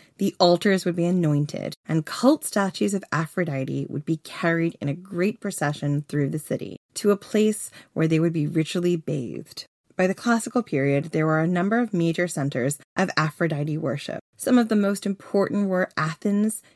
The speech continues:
Cythera, Cyprus, and Corinth. Corinth, in particular,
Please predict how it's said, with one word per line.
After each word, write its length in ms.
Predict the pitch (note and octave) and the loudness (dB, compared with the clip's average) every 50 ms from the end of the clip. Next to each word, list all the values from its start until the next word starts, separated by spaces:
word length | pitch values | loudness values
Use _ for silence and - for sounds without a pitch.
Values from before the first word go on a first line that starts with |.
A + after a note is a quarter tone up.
| _ _ _ | _ _ _
Cythera, 640 | - - - F#3+ - - F#3+ F#3 F#3 F#3 F#3+ G3 - - _ _ _ _ | -4 0 0 0 0 0 0 0 0 0 0 -2 -6 -10 _ _ _ _
Cyprus, 720 | - - - F#3 F3+ F3+ - - F3+ F3 F3 E3+ - - - - | -12 -2 2 2 2 2 2 2 2 2 2 0 -2 -8 -6 -4
and 160 | E3+ F3+ - | -4 -4 -6
Corinth. 640 | - - - D3+ C3+ - - - D#3+ D#3+ - - _ _ _ _ _ _ _ _ | -10 -8 -6 -4 -4 -4 -6 -8 -10 -12 -16 -20 _ _ _ _ _ _ _ _
Corinth, 680 | - - - A#4 A4+ D4+ G3+ E3+ F3 G3 G#3 - - - _ _ - | -14 -2 0 4 4 6 4 4 4 2 0 -2 -8 -18 _ _ -6
in 100 | F3 F3 | -6 -2
particular, 720 | - D#3 D3 - - G3+ - - - G2+ G#2 G2 C#3 E3+ | -2 -4 -2 0 -2 -2 -2 -4 -4 -2 -2 -2 -2 -4